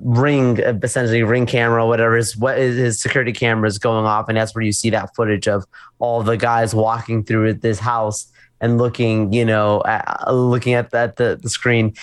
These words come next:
instead of seeing it instead when he's talking about in hindsight during, um, the phone call that Happy has with,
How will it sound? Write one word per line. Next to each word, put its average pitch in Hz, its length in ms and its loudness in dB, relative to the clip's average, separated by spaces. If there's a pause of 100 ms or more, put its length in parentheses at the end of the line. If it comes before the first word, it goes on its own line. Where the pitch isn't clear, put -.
(140)
instead 156 320 0
of 151 140 0
seeing 143 380 2
it 135 140 4
instead 123 600 0
when 117 180 2
he's 113 140 0
talking 117 400 -2
about 110 300 0
in 101 60 -10
hindsight 107 680 -2
during, 104 420 0 (380)
um, 98 380 -2
the 107 120 2
phone 117 300 -2
call 104 220 -2
that 104 120 2
Happy 101 360 -2
has 95 360 0
with, 101 220 -2